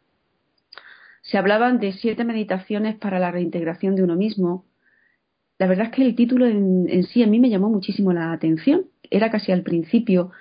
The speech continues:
de practicar yoga y casi al principio también de conocer a Swami, a Swami Sankara Tilakananda. Y me pareció muy bonito el título. Y la primera meditación dentro del método de la reintegración, diseñado por, eh, Swami, por Swami Sankara Tilakananda,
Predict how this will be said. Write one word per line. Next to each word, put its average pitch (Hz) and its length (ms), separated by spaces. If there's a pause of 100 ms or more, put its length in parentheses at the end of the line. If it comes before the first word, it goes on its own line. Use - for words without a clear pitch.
(240)
de 185 100
practicar 185 500
yoga 196 480
y 190 240
casi 185 300
al 170 100
principio 180 500
también 190 520
de 170 240
conocer 170 460
a 160 180
Swami, 220 400
a 170 40
Swami 185 200
Sankara 170 320
Tilakananda. 165 720 (1000)
Y 202 80
me 190 100
pareció 175 260
muy 285 120
bonito 185 320
el 160 160
título. 208 480
Y 196 220
la 175 140
primera 214 300
meditación 233 800
dentro 190 320
del 175 160
método 180 280
de 175 60
la 165 120
reintegración, 170 880 (400)
diseñado 196 840
por, 180 320
eh, 170 300
Swami, 208 580
por 170 160
Swami 180 220
Sankara 175 340
Tilakananda, 180 760